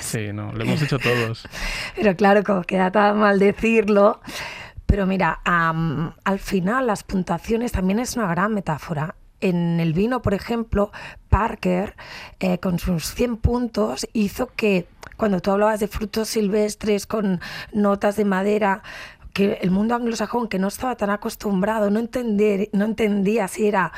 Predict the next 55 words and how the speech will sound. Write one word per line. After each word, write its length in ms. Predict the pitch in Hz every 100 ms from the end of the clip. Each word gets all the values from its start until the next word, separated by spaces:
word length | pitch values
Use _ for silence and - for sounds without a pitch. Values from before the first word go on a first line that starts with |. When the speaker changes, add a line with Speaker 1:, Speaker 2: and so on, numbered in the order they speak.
| - -
Speaker 2:
bueno 460 | 208 254 254 196 -
o 100 | 190
malo, 500 | 185 233 254 214 247 - - -
y 80 |
a 40 | -
través 220 | 180 160
de 60 | 269
las 200 | 226 -
puntuaciones, 1000 | 196 196 175 - 247 233 208 220 208 -
ya 180 | 190 180
sea 200 | - 208
un 120 | 180
bicchiere, 360 | 165 190 185 175
due 160 | 175
bicchieri, 380 | 165 - 185 170
tre 140 | 165
bicchieri 420 | 175 165 185 185 180
de 80 |
Gambero 380 | 165 170 175 170
Rosso, 480 | 170 208 - 202 - - - - - -
o 200 | - 220
de, 160 | 208 196 185
de, 100 | 185
o, 60 |
o, 600 | 180 202 214 196 214 - -
o 280 | 165 143 139
puntos 360 | 220 214 214
Peñín, 460 | - 214 226 226 226 - -
pues 120 | 196
la 80 | 185
ten-, 240 | 190 202
la 160 | 208 170
gente 240 | - 190
entendía, 420 | 214 226 208 196 170
"Uy, 200 | 269 254
un 120 | 214
noventa 280 | 220 226 220
y 40 |
cinco 280 | 214 220 185
Parker, 500 | 214 214 220 202 190
¿no? 220 | 240 -
Qué 160 | - 220
guay 320 | 214 196 180
es". 300 | 185 175 - - - - - - -
Y 100 | 247
bueno, 240 | 285 233
al 80 | -
final 280 | 220 214 214
con 120 | 277
las 180 | 240 -
personas 640 | 226 - 240 240 247 277
también 400 | 220 196 202 233
es 140 | 240
un 100 | 240
poco, 440 | 220 208 - 247